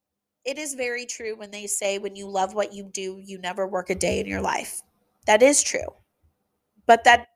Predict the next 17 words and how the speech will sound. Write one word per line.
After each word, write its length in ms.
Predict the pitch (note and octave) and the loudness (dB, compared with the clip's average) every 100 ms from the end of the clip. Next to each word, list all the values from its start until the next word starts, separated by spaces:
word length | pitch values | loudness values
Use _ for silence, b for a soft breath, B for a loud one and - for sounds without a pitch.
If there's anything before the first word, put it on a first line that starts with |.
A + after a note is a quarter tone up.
| - | -8
doesn't 380 | B3+ C#4 D4 | -4 -4 -6
mean 300 | - B3 B3 A3 | -10 -20 -18 -12
that 140 | G#3+ | -10
it 180 | G#3+ G#3 | -10 -4
doesn't 360 | A3+ B3 C#4 | -4 -4 -8
cause 420 | _ - G#3+ G#3+ G#3+ | _ -8 -8 -8 -10
you 400 | G3 F3+ F3 F3 b b b - | -10 -8 -10 -12 b b b -10
to 120 | - | -6
become 540 | A3 A3 - G#3+ G3 G3 - - | -4 -4 -2 -2 -2 -6 -10 -8
mentally 760 | G#3 G3+ G#3 - B3 A#3 A#3 - | -4 -4 -4 -4 -4 -4 -8 -8
or 140 | G#3+ | -6
physically 960 | G#3+ - G3 F#3 F#3+ - F3+ F3+ G3+ - _ - | -6 -6 -4 -4 -6 -10 -12 -10 -12 -14 _ -12
exhausted. 720 | F#3+ F#3 D#3 - - - - - _ _ _ _ _ - - - _ - - - _ _ | -6 -4 -2 -2 -2 -4 -10 -20 _ _ _ _ _ -20 -20 -20 _ -20 -20 -20 _ _
That 280 | - G#3+ - | 4 4 2
will 120 | B3+ | -4
still 380 | C4 - - B3+ | -2 -2 0 -2
happen. 560 | B3 A3+ A3+ - B2+ - | -2 -6 -6 -6 -8 -10